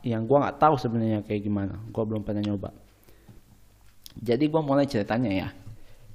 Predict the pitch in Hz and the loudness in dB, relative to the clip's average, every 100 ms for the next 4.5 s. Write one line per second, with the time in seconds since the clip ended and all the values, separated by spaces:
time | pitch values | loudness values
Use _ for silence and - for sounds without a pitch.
0 | - - - _ - 156 160 196 214 233 | -20 -20 -20 _ -14 -4 2 2 4 2
1 | 208 180 170 165 151 147 156 165 - - | 2 0 0 2 2 4 2 0 -6 -6
2 | 131 127 127 139 131 127 127 - 147 139 | 0 2 4 2 0 -2 -2 2 2 4
3 | 120 117 135 151 - - - 123 123 120 | 4 6 6 2 -8 -20 -14 -4 -2 -2
4 | - 127 127 135 143 | -4 2 4 4 2